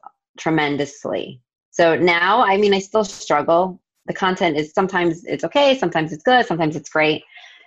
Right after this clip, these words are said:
So it's improved with doing the whole coaching thing. It's, I'm at the very end. So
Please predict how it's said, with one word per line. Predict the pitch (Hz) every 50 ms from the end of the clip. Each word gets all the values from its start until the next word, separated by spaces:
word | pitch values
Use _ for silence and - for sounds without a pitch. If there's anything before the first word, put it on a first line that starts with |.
| _ _ _
So | - - 185 175 156 151 151 151 151 156 135 127 - - _ - _ _ _ _ -
it's | 185 190 - - - - - - _ - - -
improved | - 180 175 - - 202 196 175 151 143 135 135 - - - _ _ _ _ -
with | 156 147 - - _ _ _ _ _ _ -
doing | 180 165 156 156 151 151
the | 151 151
whole | 156 147 143
coaching | 143 - 160 147 143 - 139 131 131
thing. | - 120 131
It's, | 143 143 139 -
I'm | 120 160 165
at | 156 156 151
the | 156 147
very | 143 156 147 139 139 131 -
end. | - 143 135 131 131 131 -
So | - - 135 131 123 117 107 85 -